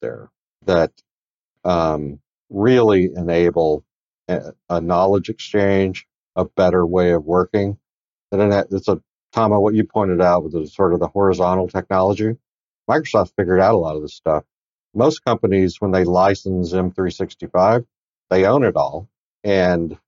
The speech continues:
we're starting to see people lean in there to pay attention to that and create a better way of working and a better way of harnessing knowledge. 'Cause Microsoft's done a lot in the last ten years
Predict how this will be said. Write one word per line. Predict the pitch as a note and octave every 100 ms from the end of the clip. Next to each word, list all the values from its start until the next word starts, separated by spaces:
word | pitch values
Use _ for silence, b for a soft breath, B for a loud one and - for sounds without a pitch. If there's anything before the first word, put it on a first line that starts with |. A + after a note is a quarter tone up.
| _ -
we're | G#2
starting | - B2 B2 B2 G#2+
to | F#2
see | - F#2+
people | - F#2+ F2+ E2+ E2 D#2 _ -
lean | F2 G2 F#2+
in | F#2+ E2+ E2
there | F2 F#2+ B2 C3+ _ _ _ -
to | F#2+ E2+ E2
pay | F#2
attention | D#2+ G2+ F#2 G2
to | F2
that | E2+ E2+ E2 E2+ -
and | F2 -
create | - F#2+ F#2+ G2 F#2+ F2 - - _ _ G#2
a | G2
better | E2 G2+ G2 F#2+ F2+
way | F#2 F2+
of | F2 D2+
working | E2+ F#2 F#2 F2+ E2 D#2+ E2 _ _ _ _
and | F2+ F2 E2
a |
better | D#2+ F#2 F2+
way | F2 F2+ F2
of | E2
harnessing | F2+ F#2 F#2 F2+ F#2 E2+
knowledge. | E2+ F2 G2+ G2+ - _ _ _ _ _
'Cause | F#2
Microsoft's | F#2 A#2 G2 - D#2+ -
done | F2+ E2
a |
lot | D#2 F2 F2
in | -
the | D2+
last | C#2+ C#2 -
ten | - D#2 D2
years | D2 C2 -